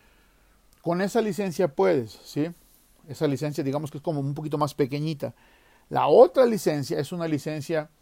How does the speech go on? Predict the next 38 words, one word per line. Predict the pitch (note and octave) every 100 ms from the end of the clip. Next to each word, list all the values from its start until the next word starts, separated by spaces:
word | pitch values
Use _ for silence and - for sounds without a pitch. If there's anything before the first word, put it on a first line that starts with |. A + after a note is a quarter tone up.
| _ _ _
con | -
la | C#3+
cual | C3+ C#3
puedes | D3+ D3+
llegar | C3+ C#3+
a | C3+ C3+
estos | E3 D3 E3
volúmenes. | D#3 E3+ E3+ C3 G#2+ - _
¿Cuál | F3 F#3+
es | A3+ A#3
uno | G#3+
de | G3+
los | E3
requisitos | D3 C#3+ E3 F3
que | -
ellos | D3+ C#3+
no | D#3+
regulan, | F3 F3 E3+ F3 D3
pero | C3+
que | B2+
son | - C#3
claves? | - G#3+ F3 C3+ - _ _ _ _
Tener | - C#3+ C3+ D3 -
un | D#3 D3
código | - C3 C3 B2
de | B2
barras, | B2 B2+ A#2 G#2 - - _ _ _ _
¿sí? | - C3+ C3+ _ _ _ _ _ _
El | - B2+
tener | D3 E3
un | F#3+
código | F#3+ F#3 E3+
de | D#3+
barras | D3 D#3 E3
nos | D3 C#3 C#3
da | D#3
la | E3+
opción | F3+ C#3 - E3+ D#3+